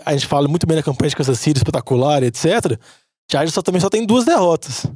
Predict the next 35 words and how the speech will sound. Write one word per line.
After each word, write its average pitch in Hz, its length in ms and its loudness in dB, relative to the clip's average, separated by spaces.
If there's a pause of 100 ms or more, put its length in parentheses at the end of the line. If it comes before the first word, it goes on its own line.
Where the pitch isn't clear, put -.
(500)
entendeu? 143 220 2
Óbvio 180 280 2
que 226 120 0
eles 180 300 4
perderam 160 320 2
o - 20 -14
primeiro 180 200 2
jogo 160 140 4
em 143 60 -2
casa 147 300 0
pra 135 100 -2
Kansas 127 280 -2
City, 151 360 2 (640)
mas 160 220 2
assim, 156 240 0
eles 160 340 2
ainda, 180 240 2
dependendo 233 380 2
se - 80 -6
Kansas 175 180 2
City 175 160 0
dá 165 80 2
uma 160 140 0
rateada, 160 340 2
eles 208 140 2
ainda 226 180 2
podem 262 300 0
sonhar, 320 480 2
porque - 160 -2
a 147 40 0
campanha 160 280 0
deles 175 160 2
é 214 60 2
muito 226 280 0
boa, 196 420 4